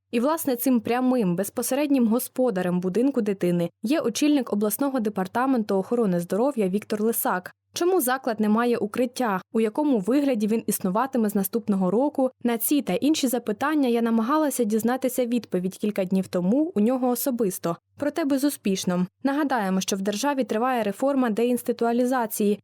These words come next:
і вже з дві тисячі двадцять шостого року будинків дитини не повинно бути взагалі. Відповідно, вони мають бути або ліквідовані, або реорганізовані.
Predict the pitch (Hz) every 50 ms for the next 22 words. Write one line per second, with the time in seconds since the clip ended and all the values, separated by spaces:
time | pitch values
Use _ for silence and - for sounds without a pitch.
0 | _ - 240 220 240 302 311 311 - 226 233 - 285 285 - 262 - 240 208 220
1 | 247 247 - 269 - - 269 220 202 - - 190 180 180 196 247 302 311 311 240
2 | 202 190 214 208 269 277 269 - 208 190 214 208 185 - 277 294 277 240 214 208
3 | 247 277 277 - 220 196 196 226 262 262 240 220 196 190 208 220 214 220 202 -
4 | 220 214 226 247 240 247 240 208 202 - _ _ _ - 254 220 - - 240 254
5 | 320 320 311 240 220 233 254 277 269 247 220 214 208 196 - 226 233 - 214 -
6 | - 202 202 226 214 202 185 185 - 185 175 190 233 285 311 349 349 349 349 320
7 | - - 180 180 185 214 233 277 269 220 202 220 240 233 247 262 269 277 240 240
8 | 226 208 196 202 202 202 202 202